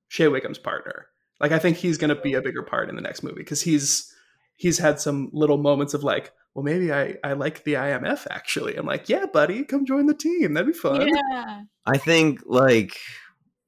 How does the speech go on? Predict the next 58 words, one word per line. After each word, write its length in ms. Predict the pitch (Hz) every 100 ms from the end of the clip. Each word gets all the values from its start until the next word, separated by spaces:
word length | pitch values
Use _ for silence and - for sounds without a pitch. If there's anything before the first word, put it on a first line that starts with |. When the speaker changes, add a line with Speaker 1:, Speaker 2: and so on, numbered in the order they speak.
| -
Speaker 3:
it 100 | 127
should 280 | - 120
be 220 | 104 127 120
a 40 |
finale 520 | - 104 101 104 104
where 160 | 101 92
we 100 | 90
could 140 | 87
say 180 | - 95
goodbye 480 | 90 82 82 85 87 -
to 280 | 92 90 85 - _ _ _ -
Ethan 260 | 95 95
Hunt 220 | 85 92
as 120 | 90 87
a 40 |
character, 400 | - 92 95 95
but 220 | 85 92
he 100 | 90
doesn't 220 | 92 87
die. 500 | 82 76 82 87 95 101 -
But 160 | 113
then 300 | 107 117 110
we 100 | 107
go 300 | 104 107 101
a 80 | 92
while 320 | 87 85 82
without 280 | 82 80 85
a 60 | 80
Mission 280 | 80 73 78
Impossible 360 | 78 78 82
movie 140 | 76 73
'cause 180 | 87
Tom 260 | - 104 90
Cruise 260 | 85 82 78
isn't 200 | 76 73
there. 160 | 78
And 160 | 73 90
then 280 | 92 92 90 -
sometime 460 | - 147 123 110 101
in 60 |
the 80 | 92
future, 340 | - 90 -
somebody 240 | 85 90 85
picks 260 | - 87
it 60 | 85
up 140 | 80 -
again 240 | 80 76
and 180 | 76 -
tries 300 | 90 82 76
Speaker 1:
Yeah. 100 | 139
Speaker 3:
again 140 | 80
with 80 | 78
the 60 | 73
franchise, 360 | 80 78 82 80
but 220 | 87 73
does 180 | 98 92
something 300 | 101 87 87
new, 460 | 87 90 90 90